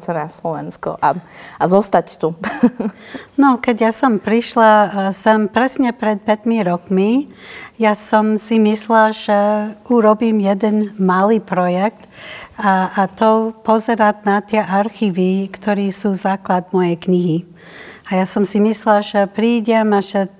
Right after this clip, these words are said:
Speaker 2: urobím ten výskum, možno napíšem nejaký článok len pre môj vlastný záujem, lebo som objavila tie spisy, a, keď som pracovala v Múzeu holokaustu vo Washingtone. Som si hovorila, že keď už budem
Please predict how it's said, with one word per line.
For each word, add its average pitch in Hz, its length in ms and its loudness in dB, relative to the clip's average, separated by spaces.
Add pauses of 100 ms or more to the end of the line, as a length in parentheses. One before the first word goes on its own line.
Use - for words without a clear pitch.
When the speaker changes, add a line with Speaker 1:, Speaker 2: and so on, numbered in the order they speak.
(120)
Speaker 2:
urobím 220 400 0
ten 196 240 -2
výskum, 220 640 -2 (400)
možno 233 320 2
napíšem 214 580 0
nejaký 202 460 -2
článok 214 640 0
len 233 220 2
pre 233 160 -2
môj 196 240 0
vlastný 196 500 0
záujem, 190 720 0 (480)
lebo 220 160 2
som 233 240 -2
objavila 214 720 2
tie 208 240 -6
spisy, 240 720 -2 (480)
a, 196 320 0
keď 196 160 -6
som 220 160 -4
pracovala 208 640 0
v 196 160 -2
Múzeu 196 320 0
holokaustu 180 640 -2
vo 180 160 -2
Washingtone. 185 880 -2
Som 220 160 -2
si 196 160 -4
hovorila, 202 480 0
že 185 160 -8
keď 180 320 -8
už 202 240 -6
budem 185 480 0